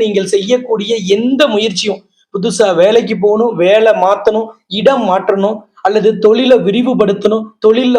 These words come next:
புதிய கிளை தொடங்கணும், அல்லது புதுசா இன்னொரு தொழில் தொடங்கணும், என்னோட கனவு தொழிலை நான் தொடங்கணும்னு நினைக்கிறேன், இப்படி எதுவாக இருந்தாலும் அதுல நீங்க ஜெயிக்கக்கூடிய ஆண்டு இந்த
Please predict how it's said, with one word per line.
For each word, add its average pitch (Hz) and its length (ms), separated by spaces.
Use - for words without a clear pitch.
புதிய 247 280
கிளை 247 180
தொடங்கணும், 196 500
அல்லது 202 220
புதுசா 285 360
இன்னொரு 285 340
தொழில் 247 300
தொடங்கணும், 220 460
என்னோட 214 260
கனவு 277 340
தொழிலை 233 280
நான் 190 160
தொடங்கணும்னு 214 460
நினைக்கிறேன், 202 440
இப்படி 202 280
எதுவாக 254 640
இருந்தாலும் 202 520
அதுல 226 320
நீங்க 202 240
ஜெயிக்கக்கூடிய 233 680
ஆண்டு 180 240
இந்த 220 240